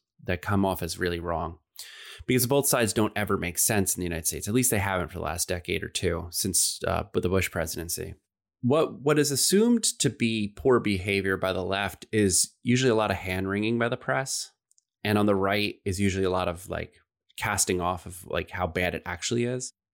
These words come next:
If you take a lot of the ideologies of Trump furthest right, if you take it far, as far as possible, you end up in a very dark place. You end up in, in a very hate-filled space of exclusion, of potentially death, of potentially, uh, violence.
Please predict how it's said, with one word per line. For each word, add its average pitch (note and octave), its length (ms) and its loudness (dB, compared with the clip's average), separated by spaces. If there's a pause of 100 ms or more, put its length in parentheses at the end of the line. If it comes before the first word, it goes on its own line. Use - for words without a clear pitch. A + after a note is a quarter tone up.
If B2 120 2
you C#3+ 60 2
take A3+ 280 2
a D#3+ 60 4
lot C3 180 4
of A#2+ 60 2
the G#2+ 140 4
ideologies G2+ 580 0
of E2+ 100 -12
Trump F#2+ 340 -2 (120)
furthest G#2+ 500 4
right, D#2+ 300 -8
if G2 80 -14
you F2+ 60 -6
take A2+ 200 -2
it - 100 -4 (200)
far, D3+ 360 6
as A#2+ 200 4
far D#3+ 260 2
as D3 120 4
possible, D#3+ 580 0
you G2+ 260 0
end F#3+ 180 2
up F#3 260 2
in A#2+ 180 2
a G2+ 80 2
very F#2 400 0
dark F2 260 -4
place. - 400 -6
You F#2+ 80 0
end G2 140 2
up G2 160 -2
in, F#2 180 0 (380)
in G2+ 80 2
a G2 40 2
very A#2+ 280 4
hate-filled G#2+ 560 0
space F#2+ 400 0
of - 80 -14
exclusion, A#2 680 2
of - 140 -6
potentially C3 500 -2
death, F#2 340 0
of - 120 -18
potentially, F#2+ 760 -2 (640)
uh, E2+ 280 -2 (100)
violence. F2 640 -2